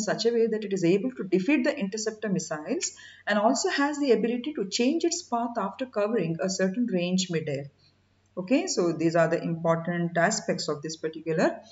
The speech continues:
uh, Pralaya missile. So ಇದು ಇವತ್ತಿನ ವಿಶೇಷತೆಗಳು. ಹಾಗೂ ಇವತ್ತಿನ questions of the day ಹೀಗಿದೆ. ಭಾರತದಲ್ಲಿ ಅತಿ ದೀರ್ಘವಾದ ದಿನ, ಕಡಿಮೆ ಸಮಯದ ರಾತ್ರಿ ಯಾವುದು? Which is the longest day and shortest night in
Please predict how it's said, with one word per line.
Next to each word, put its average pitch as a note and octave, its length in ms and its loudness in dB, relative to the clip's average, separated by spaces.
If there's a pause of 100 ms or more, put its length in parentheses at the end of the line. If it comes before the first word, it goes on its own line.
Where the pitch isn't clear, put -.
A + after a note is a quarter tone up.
(520)
uh, D3+ 80 -4
Pralaya E3+ 460 6 (260)
missile. E3 500 -6 (1000)
So - 240 0
ಇದು D#4 440 2
ಇವತ್ತಿನ G3 460 4 (360)
ವಿಶೇಷತೆಗಳು. E3+ 880 0
ಹಾಗೂ E3 380 -6
ಇವತ್ತಿನ F3+ 420 0 (160)
questions A#3+ 480 4
of A3+ 120 -6
the F#3+ 120 4
day F#3+ 120 8
ಹೀಗಿದೆ. F#3+ 580 -2 (560)
ಭಾರತದಲ್ಲಿ B3 680 4
ಅತಿ G#3 360 0
ದೀರ್ಘವಾದ F#3+ 480 8 (120)
ದಿನ, D#3+ 140 -2 (440)
ಕಡಿಮೆ A3 360 6
ಸಮಯದ F3 400 2
ರಾತ್ರಿ F3 440 2
ಯಾವುದು? D3 500 2
Which D#3+ 180 -4
is E3 80 4
the D#3 120 0
longest G#3+ 540 6
day A3+ 160 12
and A3+ 220 -2
shortest A#3+ 800 2
night F3 220 2
in F#3 120 4